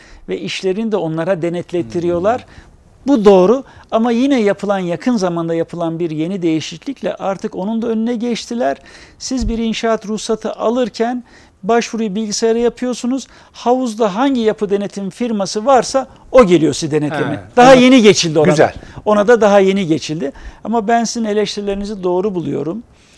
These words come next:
Speaker 1: Ee, yani insan hayatı bu kadar ucuz olmaması
Speaker 2: Olmamalı.
Speaker 1: lazım. Tüm kurumlar üstüne düşeni sonuna kadar yerine getirmesi
Speaker 2: Getirmeli.
Speaker 1: lazım. Canlar gittiği zaman yerine konmuyor. İşte bir Ayda bebeğin annesi gitti.
Speaker 2: Evet.
Speaker 1: Yerine koymak mümkün mü?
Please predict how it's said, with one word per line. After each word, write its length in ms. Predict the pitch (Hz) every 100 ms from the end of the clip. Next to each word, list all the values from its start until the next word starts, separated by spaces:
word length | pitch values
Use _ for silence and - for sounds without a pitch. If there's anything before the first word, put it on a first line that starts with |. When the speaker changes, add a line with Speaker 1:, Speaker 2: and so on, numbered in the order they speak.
| - _ _
Speaker 1:
Ee, 80 | - - - - - - - - 220
yani 260 | 226 208
insan 280 | 208 - 226
hayatı 300 | 185 175 180
bu 60 | 175
kadar 240 | 170 165
ucuz 240 | 156 143
olmaması 520 | 143 143 151 139 110 98
Speaker 2:
Olmamalı. 160 | 101
Speaker 1:
lazım. 240 | - - - - - _ -
Tüm 280 | 277 302
kurumlar 580 | 190 165 160 151 170 202 - _ _ _ -
üstüne 520 | 254 - 175 160 165
düşeni 380 | 214 - 156 160
sonuna 360 | - - -
kadar 300 | 151 151 151
yerine 360 | 156 190 143 147
getirmesi 480 | 139 - - - -
Speaker 2:
Getirmeli. 240 | 156 -
Speaker 1:
lazım. 160 | - - - - - _ _ -
Canlar 420 | 170 233 262 285 196
gittiği 400 | 160 - 214 220
zaman 260 | 185 165
yerine 420 | 147 151 160 156
konmuyor. 420 | - 151 143 135 -
İşte 220 | - 180
bir 100 | 220
Ayda 320 | 202 165 151
bebeğin 300 | 139 139 -
annesi 440 | - 165 143 -
gitti. 400 | 147 - - - - - -
Speaker 2:
Evet. 120 | 110 165
Speaker 1:
Yerine 300 | 180 196 185
koymak 440 | 175 175 185 -
mümkün 440 | 156 151 - 226
mü? 120 | -